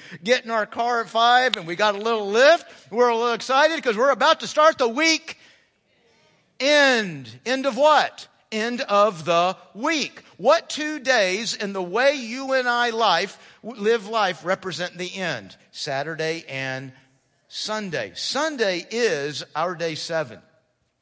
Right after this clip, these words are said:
So if I'm gonna read Exodus twenty and I don't know anything about any debate anywhere, and I think, "Oh, I've gotta be going hard six days and top one day,"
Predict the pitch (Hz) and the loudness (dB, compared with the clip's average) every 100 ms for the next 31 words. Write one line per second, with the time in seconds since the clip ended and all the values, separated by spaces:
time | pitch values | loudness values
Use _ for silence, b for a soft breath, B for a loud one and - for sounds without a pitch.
0 | - 151 175 170 214 277 269 247 262 240 | -12 -8 -4 0 0 0 -2 -2 -2 0
1 | 202 202 208 196 - 214 208 147 135 B | -2 -2 -6 -8 -8 -8 -6 -6 -10 B
2 | 143 180 214 247 247 226 180 247 277 254 | -6 0 2 2 0 0 -2 -2 -4 -4
3 | 254 226 175 165 196 269 262 247 220 202 | -4 -2 0 0 0 -2 -4 -4 -2 -2
4 | 196 240 285 269 208 175 208 208 156 B | -2 -4 -2 -2 0 0 0 -2 -8 B
5 | B B 254 196 233 220 202 170 170 190 | B B -2 -2 -6 -6 -8 -8 -8 -8
6 | 170 156 233 240 - 240 - 240 247 185 | -6 -4 -4 -4 -6 -8 -6 -4 -4 -6
7 | 175 147 208 202 - 156 135 131 113 | -12 -8 -6 -6 -8 -14 -8 -6 -6